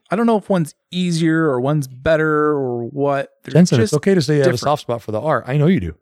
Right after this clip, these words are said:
Speaker 1: I know
Speaker 2: And it's
Speaker 1: I
Speaker 2: a
Speaker 1: do.
Speaker 2: phenomenal bike.
Speaker 1: I,
Speaker 2: I would
Speaker 1: it's,
Speaker 2: never
Speaker 1: it,
Speaker 2: argue with that.
Speaker 1: I, it's something I've, I've accepted. I've grown as an individual.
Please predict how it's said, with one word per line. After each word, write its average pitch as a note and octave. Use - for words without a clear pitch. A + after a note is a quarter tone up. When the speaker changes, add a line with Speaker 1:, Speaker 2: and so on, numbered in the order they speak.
Speaker 1:
I F3
know C4+
Speaker 2:
And -
it's G3+
Speaker 1:
I -
Speaker 2:
a -
Speaker 1:
do. -
Speaker 2:
phenomenal D3+
bike. D#3+
Speaker 1:
I, -
Speaker 2:
I C3
would D3+
Speaker 1:
it's, C3+
Speaker 2:
never D3+
Speaker 1:
it, C3
Speaker 2:
argue D#3
with F2+
that. F2+
Speaker 1:
I, A#3+
it's G#3
something A3
I've, E3+
I've D3
accepted. G3
I've C3+
grown D3+
as C3+
an C3
individual. D#3+